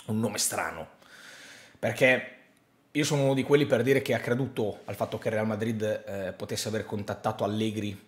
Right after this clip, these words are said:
nei due anni di stop. Secondo me, eh, eh, ci sta che l'abbia fatto.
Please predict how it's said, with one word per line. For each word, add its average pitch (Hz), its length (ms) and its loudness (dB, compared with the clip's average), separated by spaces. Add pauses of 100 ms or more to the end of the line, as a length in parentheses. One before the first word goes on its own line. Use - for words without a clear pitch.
(220)
nei 110 200 -2
due 107 180 0
anni 107 200 0
di 101 100 -4
stop. - 460 -2 (920)
Secondo 117 280 0
me, 123 280 2
eh, - 400 -12
eh, - 360 -6
ci - 180 -6
sta - 420 2
che - 80 -4
l'abbia 101 260 0
fatto. - 560 -6